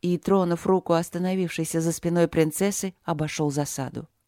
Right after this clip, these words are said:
После этого началось испытание его внимательности и реакции.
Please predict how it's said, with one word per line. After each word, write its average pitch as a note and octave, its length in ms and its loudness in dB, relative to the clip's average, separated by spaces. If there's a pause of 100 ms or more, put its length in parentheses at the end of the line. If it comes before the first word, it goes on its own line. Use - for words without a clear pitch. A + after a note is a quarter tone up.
(800)
После F#3+ 380 0
этого G#3 240 0
началось G3 500 -2
испытание F#3 720 2
его F3 220 4
внимательности D#3+ 840 -2 (200)
и D3+ 100 6
реакции. D3 640 0